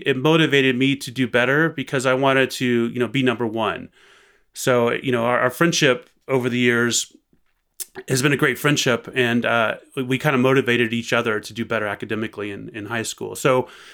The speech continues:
I think that grit for me was really just because I'm, I'm competitive. I don't like to, to not win at something. You know, it's like, maybe it's just a natural trait in my <laughs> D N A or something.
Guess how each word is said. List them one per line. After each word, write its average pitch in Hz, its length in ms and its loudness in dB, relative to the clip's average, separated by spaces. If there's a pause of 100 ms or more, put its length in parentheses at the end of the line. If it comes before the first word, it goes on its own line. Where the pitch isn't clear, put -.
(320)
I 143 80 0
think 220 140 2
that 151 200 2
grit 165 320 4
for - 160 0
me 143 300 6
was 123 260 2
really 139 480 4 (720)
just 147 320 0
because 147 300 2
I'm, 135 320 2
I'm 131 200 2
competitive. 120 600 0
I 123 60 4
don't 127 160 0
like 127 220 2
to, 110 360 0 (460)
to 143 120 0
not 135 440 0 (100)
win 139 160 4
at 113 120 2
something. 101 500 -4
You 110 80 -4
know, 113 100 -2
it's 117 120 -4
like, - 260 -4 (160)
maybe 131 180 4
it's 123 80 0
just 143 160 2
a 135 40 4
natural 123 420 2
trait 120 260 0
in 117 60 0
my 117 100 0
<laughs> 113 80 2
D 135 120 2
N 131 100 2
A 117 120 2
or 110 100 -2
something. 101 500 -6